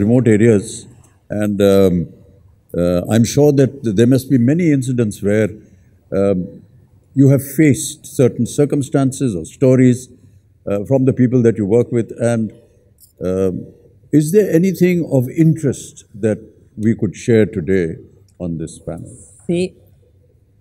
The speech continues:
Speaker 2: empowering our community is the way we can move forward। So हम गाँव में, हमारे एरिया में बहुत दूर दराज जगह हैं जहाँ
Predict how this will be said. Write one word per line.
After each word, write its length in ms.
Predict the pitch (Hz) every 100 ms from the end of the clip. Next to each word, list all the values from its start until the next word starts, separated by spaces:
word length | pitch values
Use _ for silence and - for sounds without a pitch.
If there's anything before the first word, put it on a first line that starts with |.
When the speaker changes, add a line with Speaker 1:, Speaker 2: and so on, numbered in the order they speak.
| 165
Speaker 2:
empowering 640 | 175 170 202 196 190 220 196 _
our 320 | 147 143 151 139 - - _
community 480 | 160 175 190 165 131 - _ _ _ _ _ _ _ -
is 140 | 127
the 120 | 139
way 280 | 139 156 180 - _ _ _ _ _
we 100 | 139 123
can 140 | 143 135 135
move 140 | 151 135 123
forward। 280 | 113 120 - _ _ _ _ _ _
So 40 |
हम 440 | 151 147 170 190 185 _ _ _ _
गाँव 360 | 117 135 151 165
में, 400 | 147 151 180 - - _ _ _ _ -
हमारे 340 | 139 151 165
एरिया 200 | 156 165
में 240 | 160 185 135
बहुत 420 | 123 160 170 -
दूर 240 | 117 156 165
दराज 380 | 151 147 151
जगह 220 | 131 123 143
हैं 300 | 131 143 131
जहाँ 440 | 123 135 139 147